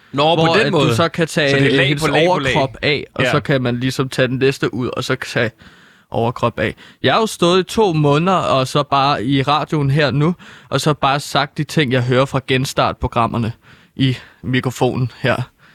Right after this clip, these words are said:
Speaker 2: Hele juni. Så det er jo en måde ligesom at få videreformidler, øh,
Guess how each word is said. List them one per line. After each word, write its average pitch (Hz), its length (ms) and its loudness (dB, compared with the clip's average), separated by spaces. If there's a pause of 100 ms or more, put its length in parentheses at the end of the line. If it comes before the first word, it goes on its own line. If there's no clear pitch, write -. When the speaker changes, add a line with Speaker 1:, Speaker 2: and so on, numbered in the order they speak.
(220)
Speaker 2:
Hele 202 220 0
juni. 156 420 0 (1500)
Så 123 240 0 (480)
det 165 100 2
er 262 80 2
jo 262 60 2
en 233 100 2
måde 214 280 2
ligesom 226 240 -2
at 196 100 2
få 175 240 0
videreformidler, 185 840 2
øh, 123 320 0